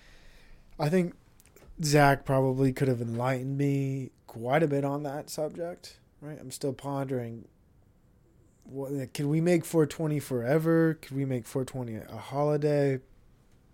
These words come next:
It's utopia. Can we just, like, put four twenty billboard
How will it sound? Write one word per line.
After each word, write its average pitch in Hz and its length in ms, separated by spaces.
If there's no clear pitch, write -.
It's 143 200
utopia. 143 840
Can 143 140
we 160 100
just, 151 280
like, 135 180
put 151 220
four 156 180
twenty 147 380
billboard 135 760